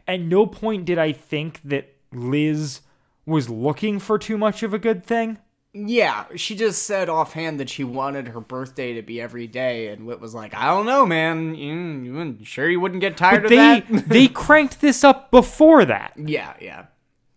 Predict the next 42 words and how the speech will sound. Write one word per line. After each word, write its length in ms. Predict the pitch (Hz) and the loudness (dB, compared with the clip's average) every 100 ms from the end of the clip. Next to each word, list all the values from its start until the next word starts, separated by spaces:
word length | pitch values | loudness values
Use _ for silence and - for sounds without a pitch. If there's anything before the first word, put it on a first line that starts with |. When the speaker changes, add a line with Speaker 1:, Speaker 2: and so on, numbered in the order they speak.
| _ _ _ _ | _ _ _ _
Speaker 2:
Yeah, 260 | - 113 113 | -14 -12 -10
it's 140 | 139 - | -12 -10
just, 320 | 135 - - | -10 -12 -14
yeah, 200 | 113 104 | -10 -8
it's 140 | 190 | -6
a 40 | 202 | 0
bad 300 | 165 117 113 | 0 0 -2
Whit 260 | 131 147 | -6 -6
moment. 440 | 156 143 151 180 214 | -4 -2 2 0 0
<laughs> 0 | |
It's 120 | - | 4
Speaker 1:
Yeah. 280 | 269 175 127 | 6 6 6
Speaker 2:
bad. 640 | 139 151 170 208 - 247 - | 6 6 6 2 -2 -6 -6
<laughs> 80 | - | -6
Speaker 1:
Yeah, 200 | 170 190 208 208 - | -4 -4 -8 -10 -8
and 260 | 135 143 190 | -8 -10 -4
Speaker 2:
And, 180 | 247 240 | -2 0
and 220 | 220 196 | 0 0
Whit 220 | 214 240 | 2 0
laughs 380 | 160 131 151 - | 2 4 2 0
kind 180 | - 254 | -6 -4
of 60 | 233 | -2
maniacally 600 | 147 123 139 185 208 196 | -4 -4 -4 -4 -6 -6
at 200 | 190 - | -6 -6
the 80 | |
Speaker 1:
Yeah. 140 | 196 196 | -4 -2
Speaker 2:
end, 100 | 190 | -2
and 80 | 170 | -4
he's 120 | 156 | -4
like, 240 | 165 139 _ - | -6 -6 _ -4
"I 180 | 233 | 0
just 200 | 240 233 | 0 -2
wanted 220 | 151 180 214 | 0 0 0
to 60 | |
make 220 | 180 214 | -2 -4
sure 260 | 208 208 226 | -4 0 0
you 200 | 247 226 | 2 -2
learned 340 | 208 254 262 | 0 0 0
your 140 | 269 269 | -2 0
lesson." 640 | 285 285 - 185 214 196 | 0 0 -4 -6 -6 -10
I'm 180 | 143 147 | -12 -12
like, 300 | 139 127 | -10 -10